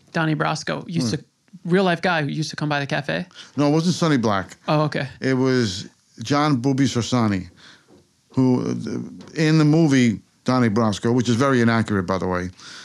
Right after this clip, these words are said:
Speaker 2: I can rip it up. I can rip it to shreds. I can put it through a shredder. Uh, everything is so inaccurate there. But nonetheless,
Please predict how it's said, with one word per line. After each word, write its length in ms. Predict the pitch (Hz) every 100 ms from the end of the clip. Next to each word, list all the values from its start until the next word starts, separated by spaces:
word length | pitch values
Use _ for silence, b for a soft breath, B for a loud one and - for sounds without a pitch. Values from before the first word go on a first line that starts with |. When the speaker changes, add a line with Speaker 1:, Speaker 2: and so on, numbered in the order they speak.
| B
Speaker 2:
I 60 | 117
can 160 | 123
rip 180 | 120 120
it 60 | 113
up. 160 | 107
I 80 | 123
can 160 | 120 127
rip 140 | 127
it 40 | 110
to 80 |
shreds. 360 | 104 120 104 90
I 60 | 104
can 120 | 110
put 120 | 123
it 40 | 104
through 160 | 110
a 20 |
shredder. 400 | 98 110 104 82 - B B B B B
Uh, 220 | 117 110 120
everything 340 | 135 127 123
is 160 | 110 87
so 460 | - - 139 131
inaccurate 480 | 117 113 95 98 90
there. 220 | 92 - _ B B B -
But 100 | 165
nonetheless, 560 | 180 135 117 117 -